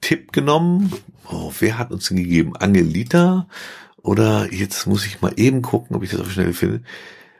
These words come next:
Angelita Peters, genau, Andreas Peters, glaube ich, hat er uns den gegeben. Wenn ich jetzt den falschen genannt hab, äh, ja, tut mir leid.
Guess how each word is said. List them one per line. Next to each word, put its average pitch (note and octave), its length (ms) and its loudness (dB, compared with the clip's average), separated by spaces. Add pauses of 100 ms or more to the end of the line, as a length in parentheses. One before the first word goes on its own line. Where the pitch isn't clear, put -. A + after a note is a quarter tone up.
(200)
Angelita A2+ 640 2
Peters, F2+ 480 2
genau, F#2 160 4
Andreas F#2 440 4
Peters, E3+ 880 4
glaube D3 380 4
ich, C#3 180 -8
hat C3 160 -4
er - 140 0
uns A#2+ 240 -4
den B2+ 120 0
gegeben. C3 760 -2 (540)
Wenn A2+ 400 0
ich B2 100 0
jetzt B2+ 160 0
den A#2+ 80 4
falschen A#2+ 460 0
genannt G#2+ 400 2
hab, G2+ 400 0
äh, G2 500 2 (640)
ja, F#2 360 -6 (920)
tut C3 220 -2
mir G#2+ 80 6
leid. F#2 440 2